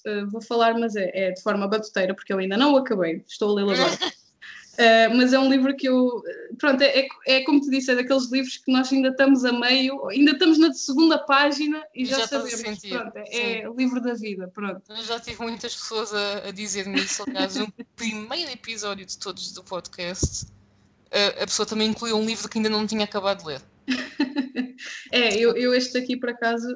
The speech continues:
Speaker 1: é assim, ele tem a ver com aquilo que eu estava, que, que no fundo estou aqui a, a, a defender, que é as histórias, eh, têm um propósito, nós, nós, eh, aprendemos com elas.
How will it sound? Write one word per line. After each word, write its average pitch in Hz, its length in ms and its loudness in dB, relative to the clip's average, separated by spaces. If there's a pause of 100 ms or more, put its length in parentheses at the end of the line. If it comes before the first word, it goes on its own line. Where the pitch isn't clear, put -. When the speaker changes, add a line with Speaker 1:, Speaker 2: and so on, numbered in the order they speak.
(120)
Speaker 1:
é 277 220 2
assim, 277 280 4
ele 277 160 2
tem 330 260 6
a 294 60 4
ver 233 420 -2
com 226 380 -2 (240)
aquilo 277 420 2
que - 120 -6
eu 254 40 0
estava, 247 400 -2
que, - 120 -18 (320)
que 247 60 -2
no 254 100 8
fundo 262 260 4
estou 254 240 2
aqui 233 240 -2
a, 208 140 0
a, 202 640 -2
a - 20 6
defender, 247 560 6
que - 120 -4
é 208 180 0
as 220 100 -4
histórias, 233 640 -2
eh, 202 440 -6 (120)
têm 247 220 4
um 254 80 4
propósito, 214 580 -2
nós, 208 280 -6
nós, 214 220 -6 (360)
eh, 208 320 -2
aprendemos 233 480 4
com 208 180 -2
elas. 202 220 -2